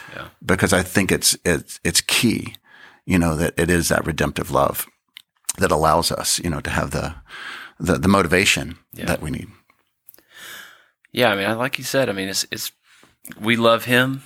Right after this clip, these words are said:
Speaker 1: and we love others because he first loved us. And I think, you know, if people don't see the love of Jesus in us, they don't want what you got.
Speaker 2: Well, that's it.
Speaker 1: And, uh, and, uh, you know, he even mentioned, uh, in First Corinthians thirteen,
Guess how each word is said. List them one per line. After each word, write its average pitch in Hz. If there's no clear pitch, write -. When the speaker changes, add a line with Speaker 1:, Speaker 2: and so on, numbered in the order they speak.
Speaker 1:
and 95
we 104
love 101
others 98
because -
he 90
first -
loved 78
us. 85
And 87
I 101
think, -
you -
know, 95
if 90
people 117
don't 101
see 104
the 92
love 98
of 85
Jesus 98
in 101
us, -
they 95
don't 85
want 90
what -
you 95
got. -
Speaker 2:
Well, 92
that's 82
it. 85
Speaker 1:
And, 95
uh, 85
and, 85
uh, 76
you 107
know, 98
he 131
even 107
mentioned, 104
uh, 101
in 95
First 101
Corinthians 98
thirteen, 110